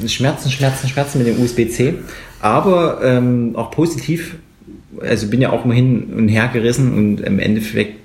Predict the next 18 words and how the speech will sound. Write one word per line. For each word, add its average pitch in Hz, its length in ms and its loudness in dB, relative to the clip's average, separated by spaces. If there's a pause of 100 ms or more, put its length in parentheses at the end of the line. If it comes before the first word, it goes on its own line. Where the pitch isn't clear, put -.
(100)
sage 101 260 -2
ich 110 80 -4
ja 95 80 2
auch 95 140 -2
nur, 104 240 -2 (260)
dass - 180 -12
jetzt - 300 0
eine 104 100 2
schwierige 113 500 0
Zeit 107 300 -2
ist, - 280 -2
es - 300 -6
wird - 120 -2
alles 107 340 -2
gut, 104 300 0
es - 140 -12
wird - 120 -10
a-, - 60 -4